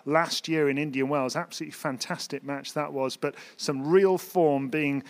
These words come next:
found by Rafael Nadal. As Stephen Farrow, our tournament director, said,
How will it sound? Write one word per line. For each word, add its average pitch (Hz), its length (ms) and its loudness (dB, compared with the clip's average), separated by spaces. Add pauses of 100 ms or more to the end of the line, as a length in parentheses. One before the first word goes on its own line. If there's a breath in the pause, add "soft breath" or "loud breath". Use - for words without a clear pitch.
(120)
found 139 420 -2
by 143 120 4
Rafael 135 340 0
Nadal. 127 520 0
As 143 120 -6
Stephen 147 340 -2
Farrow, 139 360 0
our 123 60 -2
tournament 139 360 -6
director, 131 320 -6
said, 127 260 -2